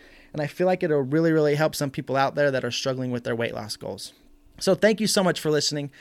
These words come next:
I do appreciate it. Like I said, if you'd be so kind and leave this, this podcast a review down below, whatever you wanna rate it, go ahead and rate it. I don't care what it is. I would just really appreciate it if you rated it. And then if you're enjoying the podcast and you're getting value from it,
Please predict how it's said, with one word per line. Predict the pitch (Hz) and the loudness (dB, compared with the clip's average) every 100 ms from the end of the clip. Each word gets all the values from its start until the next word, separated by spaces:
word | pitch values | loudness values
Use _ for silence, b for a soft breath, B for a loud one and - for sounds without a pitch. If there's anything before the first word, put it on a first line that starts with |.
| B B | B B
I | 147 | -2
do | 143 202 | 4 4
appreciate | 190 180 170 160 156 | 4 2 0 2 2
it. | |
Like | 160 190 | 4 4
I | 196 | 4
said, | 165 - 156 151 b b b b b | 2 4 4 2 b b b b b
if | 196 190 190 | 0 0 0
you'd | 185 156 | -6 -4
be | 202 208 | 0 2
so | - 196 | 4 4
kind | 185 175 170 | 4 0 2
and | 165 160 | 2 2
leave | 175 160 | 2 2
this, | 170 - - - | 0 -2 -10 -14
this | 139 170 - | -2 0 0
podcast | - 160 170 156 - | 2 2 4 2 2
a | 143 | 0
review | 139 135 180 | 0 2 2
down | 165 160 147 | 4 4 2
below, | 131 160 190 196 - B | 4 8 8 6 2 B
whatever | B 147 170 165 | B 2 4 2
you | 147 170 185 175 165 170 - | 0 2 2 2 -4 -14 -2
wanna | 147 180 170 | 2 2 4
rate | 147 180 | 4 4
it, | 226 240 - 120 | 4 0 -6 0
go | 147 139 | 2 2
ahead | 139 | 0
and | 131 | -2
rate | 120 110 | -2 -2
it. | 113 | -4
I | |
don't | 123 107 | -6 -2
care | 139 | 0
what | 135 170 | 2 4
it | 170 | 6
is. | 185 | 6
I | 160 | 6
would | 147 | 2
just | 139 127 | 0 -6
really | 135 170 185 | 2 4 6
appreciate | 160 - 185 196 190 | 4 2 0 2 2
it | - | 2
if | 156 - | -2 -2
you | 135 | -2
rated | 131 113 - | -2 -2 -8
it. | - | -6
And | 156 | -4
then | 170 | -2
if | 165 | -2
you're | 170 170 | 0 2
enjoying | 147 151 202 202 | 0 2 2 2
the | |
podcast | 185 185 180 185 165 | 0 2 2 2 -2
and | 165 | 0
you're | 147 | 0
getting | 135 196 175 | 4 4 6
value | 156 156 147 | 4 4 2
from | 143 156 | 0 -2
it, | 147 | -2